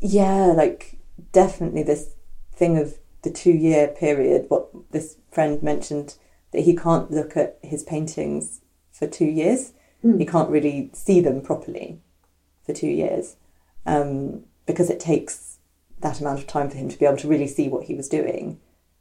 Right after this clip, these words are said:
Speaker 1: Because once you've made the, as soon, when you've just made it, you're sort of this close to it, aren't you?
Speaker 2: Yes,
Speaker 1: It's like you're,
Speaker 2: yeah.
Speaker 1: you're so close.
Speaker 2: Yeah.
Speaker 1: And as time goes on, I suppose you become further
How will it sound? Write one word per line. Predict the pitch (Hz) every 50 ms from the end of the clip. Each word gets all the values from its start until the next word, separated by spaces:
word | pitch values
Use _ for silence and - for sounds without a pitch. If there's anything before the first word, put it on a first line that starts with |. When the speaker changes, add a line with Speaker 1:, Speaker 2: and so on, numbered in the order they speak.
| _ _ _
Speaker 1:
Because | - - 185 175 175 - -
once | 175 175 170 - -
you've | 151 147
made | 165 156 151 151 147 - -
the, | 151 - - - - - -
as | - 165 -
soon, | - 180 -
when | 156 175 175
you've | 170 160 160 - -
just | - 160 147 - - 156
made | 151 147 147 143
it, | 120 110 -
you're | 151 131 135
sort | - 147 143
of | 135 135 - _ _ _ _ _ - _ _ _ _ _ _ -
this | - 143 143 -
close | - - 143 139 -
to | - -
it, | - - 151
aren't | 143 196 196
you? | 175
Speaker 2:
Yes, | 165 151 143 - - -
Speaker 1:
It's | -
like | 139 - -
you're, | 185 165 151
Speaker 2:
yeah. | 151
Speaker 1:
you're | 156 151 143
so | - - - 156 139 131
close. | - - 131 - - 110 - - - _ -
Speaker 2:
Yeah. | 185 180 165 147 147 165 170 - _ _ _ - - - -
Speaker 1:
And | - 147
as | 139 - -
time | - 147 143 139 143
goes | - - 143 -
on, | - - -
I | -
suppose | 165 - - - - - -
you | -
become | - - - - - -
further | - - - - - - - - 165 165